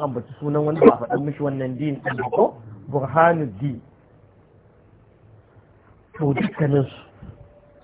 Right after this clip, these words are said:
To, ana masa laƙabi da Zainuddin, ana masa kuma alkunya da Abul Faraj. Abul Faraj. Faraj. Da, da fatahar ra'un. Al-Faraj shine yayewa baƙin ciki.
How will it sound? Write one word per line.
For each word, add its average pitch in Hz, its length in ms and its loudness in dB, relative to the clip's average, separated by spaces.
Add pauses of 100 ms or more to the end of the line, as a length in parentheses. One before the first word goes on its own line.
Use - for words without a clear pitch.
To, 160 80 2
ana 196 300 8
masa 180 480 8 (140)
laƙabi 175 520 4
da 151 120 4
Zainuddin, 175 880 2 (800)
ana 180 280 6
masa 175 240 0
kuma 170 260 0
alkunya 165 560 2
da 127 160 0
Abul 147 340 2
Faraj. 123 300 -2 (800)
Abul 156 440 12
Faraj. 131 300 2 (480)
Faraj. 175 380 6 (840)
Da, - 280 -2
da 679 180 2
fatahar 175 500 4
ra'un. 139 580 4
Al-Faraj 180 540 8 (760)
shine 170 360 -2
yayewa 151 440 6
baƙin 127 360 -4
ciki. - 240 -16